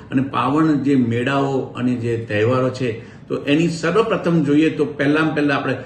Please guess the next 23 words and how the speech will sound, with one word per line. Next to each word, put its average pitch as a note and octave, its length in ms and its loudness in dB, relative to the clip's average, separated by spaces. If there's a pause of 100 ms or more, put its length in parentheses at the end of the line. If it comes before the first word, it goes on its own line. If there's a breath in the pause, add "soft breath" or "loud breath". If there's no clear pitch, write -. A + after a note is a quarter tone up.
(420 loud breath)
કે B2 280 2
કુંવારકાનું D3+ 840 0
પૂજન, C#3 420 2
કુંવારકાનું C3 680 -2
પૂજન A#2+ 280 -6
થયા A2+ 140 -4
પછી A2+ 140 -6
ગુરુ A2+ 420 0
પૂજન D#3 380 -4
અને B2 200 -2 (380)
ગુરુ E3+ 240 4
પૂજન C3 380 0
થયા A2+ 280 -4
પછી A2 460 -10
આ G#2 120 -10
દિવ્ય B2+ 440 -2
ચેતનાનું G#2 600 -8
પૂજન F#2+ 320 -4 (760 loud breath)
એ A2 400 -2
રક્ષાસૂત G#2+ 960 -8
છે, D3 460 -4
રક્ષાબંધન G2 720 -4
છે. G#2+ 240 -8